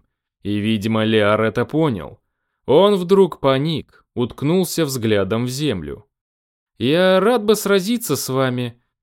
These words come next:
но, похоже, в прошлом бою повредил лодыжку. Прошу меня извинить». Принц смущённо улыбнулся собравшимся и, неумело изображая хромоту, двинулся прочь. Гвардейцы вытянулись по струнке, как предписывает устав,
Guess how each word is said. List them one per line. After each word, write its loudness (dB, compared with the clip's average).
но, -4
похоже, 0
в -10
прошлом 0
бою 2
повредил 0
лодыжку. -2
Прошу -4
меня 0
извинить». -4
Принц 0
смущённо 2
улыбнулся 2
собравшимся -2
и, 0
неумело 0
изображая 0
хромоту, -4
двинулся -6
прочь. -6
Гвардейцы 2
вытянулись 0
по 2
струнке, -2
как -4
предписывает -2
устав, -6